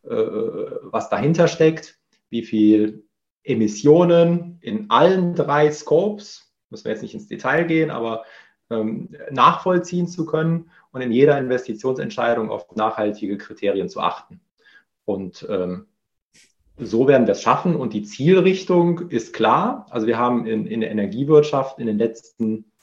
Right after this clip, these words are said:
äh, grob vierzig Jahren schon fünfunddreißig Prozent C O zwei Minderung erreicht.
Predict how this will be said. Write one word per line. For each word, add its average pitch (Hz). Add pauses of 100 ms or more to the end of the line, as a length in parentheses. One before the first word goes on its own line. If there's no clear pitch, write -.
(280)
äh, 104
grob 104
vierzig 151
Jahren 170 (180)
schon 127
fünfunddreißig 147
Prozent 139 (160)
C 113
O 113
zwei 120
Minderung 120
erreicht. 107